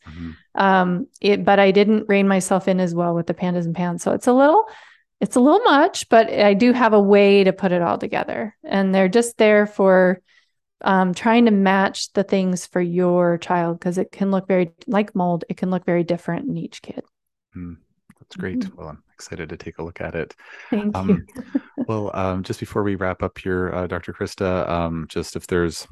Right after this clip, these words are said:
Speaker 1: uh, you know, f-, folks listening and they're thinking like, you know, "Doctor Krista is amazing. Um, I want to work with her, um,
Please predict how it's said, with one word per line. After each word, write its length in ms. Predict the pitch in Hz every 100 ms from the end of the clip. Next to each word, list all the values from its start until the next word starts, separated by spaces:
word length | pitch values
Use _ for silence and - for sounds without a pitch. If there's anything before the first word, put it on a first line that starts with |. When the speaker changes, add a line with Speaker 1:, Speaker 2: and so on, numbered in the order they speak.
| -
Speaker 1:
uh, 140 | 82 82
you 100 | 80
know, 160 | 82
f-, 140 | 80 _ -
folks 340 | - 95 -
listening 420 | 98 - 95 95 92
and 100 | 85
they're 80 | 78
thinking 360 | 92 82 87
like, 220 | 82 76
you 60 | 82
know, 140 | 85
"Doctor 320 | 78 92 - 95
Krista 240 | 104 -
is 100 | 98
amazing. 800 | 92 95 92 90 92 92 92 90 -
Um, 320 | 87 82 82 -
I 140 | 87
want 300 | 82 87 87
to 340 | - 87 85 85
work 200 | 98 -
with 120 | -
her, 420 | 98 95 92 90
um, 400 | 80 80 78 73